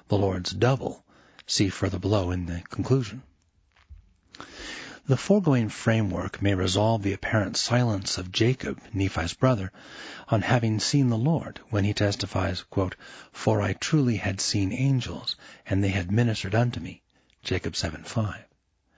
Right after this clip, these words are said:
When Jacob saw the Lord, his Redeemer, Second Nephi two, three through four and eleven two, he had seen an angel who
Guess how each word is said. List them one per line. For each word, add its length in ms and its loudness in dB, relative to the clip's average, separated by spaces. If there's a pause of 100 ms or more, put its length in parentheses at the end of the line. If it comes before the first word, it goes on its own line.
(640)
When 180 2
Jacob 360 2
saw 240 2
the 60 -2
Lord, 340 2
his 240 -2
Redeemer, 640 0
Second 380 -2
Nephi 480 -2
two, 360 -2
three 220 0
through 200 -6
four 440 0 (320)
and 140 0
eleven 340 0
two, 440 0 (340)
he 140 -2
had 280 2
seen 260 0
an 100 0
angel 440 -2 (100)
who 300 0